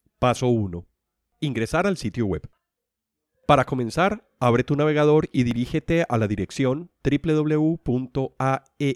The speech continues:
E P manizales punto com. Paso dos. Explorar el inicio y banner informativo. Al entrar al sitio, te recibirán con un banner informativo en la página de inicio.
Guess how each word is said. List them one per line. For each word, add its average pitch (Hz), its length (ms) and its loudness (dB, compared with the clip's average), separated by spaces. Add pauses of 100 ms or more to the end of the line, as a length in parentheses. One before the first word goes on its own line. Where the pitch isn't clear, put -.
E 135 180 0
P 135 460 0
manizales 117 760 -4
punto 135 520 -2
com. 82 320 -2 (1400)
Paso 104 280 -4
dos. - 360 -2 (640)
Explorar 123 500 0
el 190 100 -2
inicio 170 520 -6 (180)
y 120 120 -2
banner 101 300 -2
informativo. 131 640 -2 (1040)
Al 127 160 -2
entrar 175 300 -2
al 202 100 0
sitio, 120 460 -4
te - 160 -2
recibirán 123 500 0
con 156 160 -2
un 143 100 -4
banner 143 260 0
informativo 135 640 -2
en 113 80 -2
la 101 120 -4
página 101 320 -4
de 101 80 0
inicio. 120 420 -4